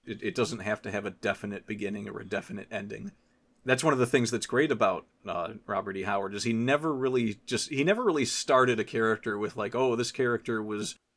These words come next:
you know, uh, he was born here and he grew up in this way." It was like everything that happened in a character's past was kind of an offhand mention, if anything ever even came up.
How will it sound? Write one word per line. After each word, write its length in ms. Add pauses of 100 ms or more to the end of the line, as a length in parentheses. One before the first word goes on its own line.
you 100
know, 180 (320)
uh, 220
he 180
was 160
born 440
here 520
and 640
he 360
grew 320
up 140
in 140
this 240
way." 320
It 40
was 120
like 140
everything 480
that 180 (480)
happened 380
in 80
a 40
character's 440
past 480
was 260 (680)
kind 280
of 80
an 220
offhand 540
mention, 640 (200)
if 260
anything 440
ever 200
even 220
came 300
up. 160